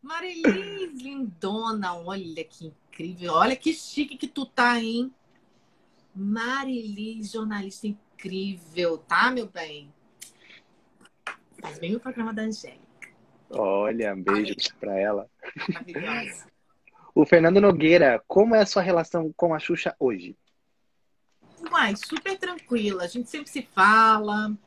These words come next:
Speaker 1: Chuchu torce muito por mim, eu fico muito feliz com isso.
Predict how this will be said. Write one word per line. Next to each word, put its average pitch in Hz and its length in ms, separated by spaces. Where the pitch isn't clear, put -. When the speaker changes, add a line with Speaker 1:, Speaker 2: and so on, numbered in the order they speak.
Speaker 1:
Chuchu 220 320
torce 233 300
muito 240 300
por 233 160
mim, 214 180
eu 214 100
fico - 200
muito 233 260
feliz 196 600
com - 240
isso. 185 580